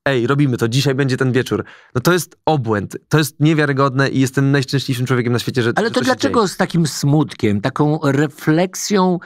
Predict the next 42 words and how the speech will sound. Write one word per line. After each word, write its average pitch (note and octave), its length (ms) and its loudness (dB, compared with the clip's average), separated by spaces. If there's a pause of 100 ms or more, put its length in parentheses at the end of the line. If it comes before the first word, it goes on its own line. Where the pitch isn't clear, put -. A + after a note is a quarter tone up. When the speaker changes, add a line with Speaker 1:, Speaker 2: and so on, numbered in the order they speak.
(140)
Speaker 2:
sentymentalną F3 1040 0
na D3+ 240 2
nie D#3 300 0
ciągle E3+ 400 0
mówisz D#3 320 0 (100)
o C3 80 -2
popularności? C3 800 0
Jakby D#3+ 200 0
ci E3 120 -6
się F3+ 180 2 (260)
zdarzyła E3+ 360 0
przypadkiem, A2+ 680 -2
a - 20 2
jednocześnie E3 460 0
cały F#3+ 180 0
czas F#3+ 220 0 (380)
pompujecie A3 540 2
skalę A2 340 0
swoich G2 280 -2
koncertów. F#2+ 440 -4
To - 60 -12
są F#3 100 0
takie F#3 200 0
dwa G3+ 240 0 (220)
pociągi, F#3+ 440 2
które E3+ 180 2
jadą D#3+ 300 2 (200)
moim D#3 200 2
zdaniem C3 380 0 (220)
Speaker 1:
Jasne, F3+ 180 2
Speaker 2:
na A2 40 -4 (140)
siebie. F2 280 -2 (160)
Speaker 1:
jasne. A3 220 0
Speaker 2:
No - 40 2
to D4 40 2
wytłumacz B3+ 420 0
mi, C3+ 80 0
przestań, A#3+ 440 -2
skończ B3+ 300 -4
z - 40 -14
tą G#3 120 0
hipokryzją. G#2+ 600 -2